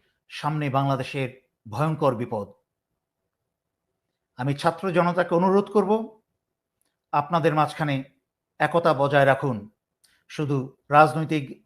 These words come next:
দল গঠনের মাধ্যমেই বাংলাদেশের সমস্যার সমাধান হবে না। বাংলাদেশ এবং বাংলাদেশিদের স্বার্থে সকলকে জনমত তৈরি করে একত্রে থাকতে হবে।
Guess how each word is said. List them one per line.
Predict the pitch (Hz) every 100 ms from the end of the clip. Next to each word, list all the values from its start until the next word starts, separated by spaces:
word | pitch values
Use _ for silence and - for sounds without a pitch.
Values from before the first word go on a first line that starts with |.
| _ _ _ 117
দল | 110 156 190
গঠনের | 185 185 214 208
মাধ্যমেই | 185 165 135 156 156 139 - _ -
বাংলাদেশের | 131 147 143 135 - 139
সমস্যার | - 143 139 139 -
সমাধান | 135 131 131 131
হবে | 123 123
না। | 110 107 _ _ _ _ _ _ _ _ -
বাংলাদেশ | 123 151 165 160 214 220 - -
এবং | 143 147 147 143
বাংলাদেশিদের | 151 151 147 143 214 185 190 - _ _ _ _ _ _ _ _
স্বার্থে | - - 202 - 147 104 - _ _ _ _ _ _ _ _ _ _ _ _ _ -
সকলকে | - 190 220 214 185 165 - _ _ _ _ _ _
জনমত | 110 160 185 190 196 190
তৈরি | 180 175
করে | 160 156 143 143 - _
একত্রে | 175 175 208 202 196
থাকতে | 165 - 143
হবে। | 123